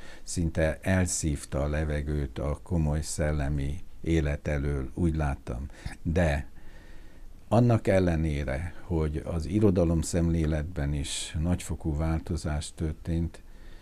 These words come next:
mégis azt látom, hogy tanítványaim sokasága, tanítványaink sokasága folytatja azt a munkát,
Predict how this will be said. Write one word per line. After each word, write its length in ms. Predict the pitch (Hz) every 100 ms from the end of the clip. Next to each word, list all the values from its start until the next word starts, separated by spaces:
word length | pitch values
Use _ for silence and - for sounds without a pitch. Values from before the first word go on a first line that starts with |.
| - - - - - - -
mégis 720 | 87 107 113 107 90 90 - -
azt 240 | 95 -
látom, 520 | 95 82 80 82 78 78
hogy 500 | 80 73 73 82 - - -
tanítványaim 920 | 95 95 87 - 78 78 76 73 71 76
sokasága, 1120 | - 98 - 76 - 78 71 71 69 69 - - - - - - - - - - - - - - - -
tanítványaink 1160 | 98 95 80 90 80 80 76 80 82 80 90 - - -
sokasága 1120 | - 92 - 85 - 82 76 73 71 67 80 - - - -
folytatja 640 | 101 95 95 78 - 80
azt 220 | 78 -
a 40 | 73
munkát, 720 | 80 82 - 73 73 -